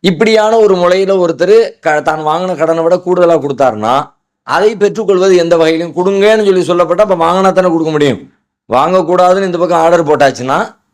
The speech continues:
அந்த பக்கம் கொடுக்க முடியாது அப்படின்றது கன்ஃபார்ம் ஆயிரும். இப்ப நீங்க கொடுங்கன்னு சொல்லப்பட்டுருச்சுன்னா, அப்ப நீங்க வாங்கிக்கிங்க என்பதும் அதற்குள்ளே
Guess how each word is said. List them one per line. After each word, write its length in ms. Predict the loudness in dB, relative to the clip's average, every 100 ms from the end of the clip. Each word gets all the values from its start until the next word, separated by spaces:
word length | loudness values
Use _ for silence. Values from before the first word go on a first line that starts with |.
| _ -6
அந்த 220 | -4 -2
பக்கம் 260 | -2 -2
கொடுக்க 280 | 0 0 0
முடியாது 520 | 0 0 2 2 0
அப்படின்றது 580 | 0 -2 -2 0 0 0 -4 _ -4
கன்ஃபார்ம் 320 | -2 -2 -2
ஆயிரும். 300 | -4 -6 -12 _ _ _ _
இப்ப 160 | -4
நீங்க 200 | 0 2
கொடுங்கன்னு 600 | 2 4 4 4 4 4
சொல்லப்பட்டுருச்சுன்னா, 760 | 2 2 0 -4 -6 -2 -2 -2
அப்ப 220 | -4 -4
நீங்க 180 | -2 0
வாங்கிக்கிங்க 640 | 2 2 0 -4 0 2
என்பதும் 320 | 2 2 0 2
அதற்குள்ளே 640 | 2 2 2 2 -2 -10